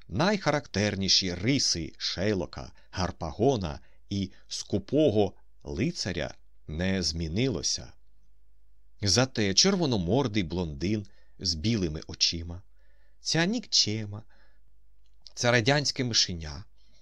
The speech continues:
пойнятий мрією про пальто з телячим комірцем,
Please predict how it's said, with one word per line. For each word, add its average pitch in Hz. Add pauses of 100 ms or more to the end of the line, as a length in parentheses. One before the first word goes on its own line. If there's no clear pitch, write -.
(280)
пойнятий 143 (180)
мрією 127
про 107
пальто 104
з -
телячим 92
комірцем, 85